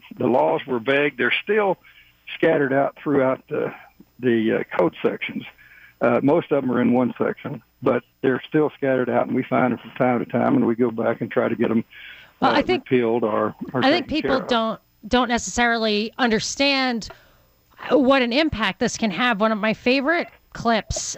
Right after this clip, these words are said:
Speaker 2: uh, is Susanna Gratia Hupp. Are you familiar with when she,
Speaker 1: Mm-hmm.
Speaker 2: you know who she is? She
Speaker 1: I know
Speaker 2: was
Speaker 1: her.
Speaker 2: Oh, you know
Speaker 1: I
Speaker 2: her
Speaker 1: know her.
Speaker 2: personally?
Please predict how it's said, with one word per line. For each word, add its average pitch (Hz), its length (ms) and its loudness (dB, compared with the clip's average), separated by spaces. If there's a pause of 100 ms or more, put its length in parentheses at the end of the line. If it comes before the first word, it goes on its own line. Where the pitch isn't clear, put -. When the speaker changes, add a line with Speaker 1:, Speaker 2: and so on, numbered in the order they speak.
(120)
Speaker 2:
uh, 202 340 2
is 214 580 2
Susanna 233 880 0
Gratia 220 540 0
Hupp. 226 340 0
Are 240 60 0
you 240 100 -2
familiar 269 360 2
with 262 140 -2
when 240 160 -2
she, - 440 2
Speaker 1:
Mm-hmm. 262 80 -2 (320)
Speaker 2:
you 233 100 4
know 262 60 6
who 247 60 6
she 269 220 -4
is? 202 100 0
She - 160 0
Speaker 1:
I 294 40 4
know 302 140 2
Speaker 2:
was 302 100 2
Speaker 1:
her. - 260 -4 (460)
Speaker 2:
Oh, 311 100 4
you 294 140 4
know 269 160 4
Speaker 1:
I 262 60 0
Speaker 2:
her 254 60 2
Speaker 1:
know 165 80 -4
her. - 140 2
Speaker 2:
personally? 480 680 2